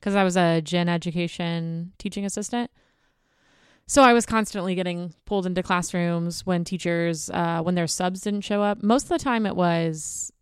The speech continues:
like, they already had subs prearranged, but the sub wouldn't show up for whatever reason. But occasionally it was, like, an emergency and then they couldn't get a sub that morning or whatever, and they couldn't be there.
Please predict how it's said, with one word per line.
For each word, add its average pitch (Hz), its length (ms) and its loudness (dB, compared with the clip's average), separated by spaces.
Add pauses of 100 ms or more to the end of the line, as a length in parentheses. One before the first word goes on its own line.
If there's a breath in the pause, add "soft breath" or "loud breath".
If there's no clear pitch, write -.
like, 185 240 -2
they 214 200 4
already 196 260 2
had 180 380 -2
subs 180 400 -2
prearranged, 165 640 -2
but 165 100 -2
the 160 100 -4
sub 170 320 -2
wouldn't 160 220 -6
show 165 160 -4
up - 160 -4
for 165 100 -2
whatever 160 320 -4
reason. 160 320 -6
But 214 140 2
occasionally 220 460 0
it 165 80 -4
was, 165 160 0
like, 156 160 -8
an 175 80 0
emergency 160 1040 -2
and 165 120 -2
then 165 120 -4
they 160 140 -4
couldn't 170 320 -4
get - 100 -6
a 156 60 -2
sub 160 260 -2
that 156 160 -2
morning 160 480 -2
or 156 100 -2
whatever, 156 420 -2
and 156 160 -2
they 160 80 -6
couldn't - 260 -8
be 160 100 -6
there. 160 300 -4